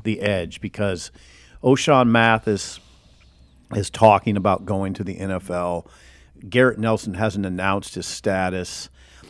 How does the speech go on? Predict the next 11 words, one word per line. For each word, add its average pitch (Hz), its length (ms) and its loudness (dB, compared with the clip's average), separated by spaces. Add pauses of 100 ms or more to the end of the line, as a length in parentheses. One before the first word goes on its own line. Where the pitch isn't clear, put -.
(420)
Um, 92 500 -4 (100)
that's, - 360 0
hey, 131 240 -2
listen, 104 440 -4
if - 160 -6
you 196 200 6
lose 233 260 2
Butler, 143 680 2
Garrett 113 520 2
Nelson, 113 640 0 (180)
O'Shawn, 110 960 0